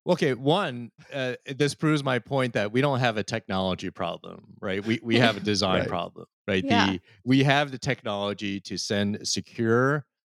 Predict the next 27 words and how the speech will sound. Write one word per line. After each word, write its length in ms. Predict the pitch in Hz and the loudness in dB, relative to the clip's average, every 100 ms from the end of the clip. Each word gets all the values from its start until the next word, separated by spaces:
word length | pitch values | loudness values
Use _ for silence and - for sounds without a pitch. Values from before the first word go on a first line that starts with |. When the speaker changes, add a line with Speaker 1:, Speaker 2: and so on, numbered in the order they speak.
| _ _ | _ _
Speaker 1:
uh, 240 | - 98 90 _ | -4 -2 -2 _
patient 480 | - 131 139 160 147 | 0 2 4 2 0
information 1040 | 120 123 127 101 95 90 - 85 85 85 85 _ _ _ | -4 -2 -2 0 0 0 -2 -4 -4 -6 -10 _ _ _
over, 540 | 113 101 95 98 98 - _ _ _ _ _ _ | 0 2 2 2 2 -2 _ _ _ _ _ _
over 420 | - - 123 117 107 | -16 0 2 2 2
many 420 | 104 113 131 151 | 2 4 4 4
other 180 | 139 120 | 2 0
mediums 800 | 101 107 101 82 78 82 87 - _ _ | 2 4 4 0 -2 -8 -8 -10 _ _
besides 840 | 101 - 120 107 104 92 85 82 - | 0 2 2 2 2 0 -2 -8 -12
a 80 | 85 | -6
fax 360 | 98 90 - | -4 -4 -4
machine, 500 | 85 - 87 78 82 92 | -10 -6 -6 -8 -6 -2
but 160 | 98 | -2
we 120 | 101 | 0
still 440 | 95 - 123 117 117 | 0 0 2 2 2
use 380 | 98 98 95 - _ _ _ | 2 0 -2 -6 _ _ _
fax 300 | 90 87 - | -2 -2 -6
machines 580 | 90 95 85 82 80 - - | -10 -8 -8 -8 -8 -12 -6
routinely. 600 | 98 - 165 104 67 - | -6 0 0 0 -6 -6
So 300 | - 95 92 - _ _ _ - | 0 2 0 -4 _ _ _ -10
the 80 | 113 | -2
system 400 | 160 156 147 117 | 2 2 2 2
has 240 | 113 98 | 2 2
been 220 | 104 95 - | 0 -2 -6
designed 680 | - 110 98 104 120 98 95 | 0 2 4 4 4 2 0
to 340 | 82 90 92 95 - | 0 0 0 -4 -12
keep 320 | - 135 127 | -2 0 0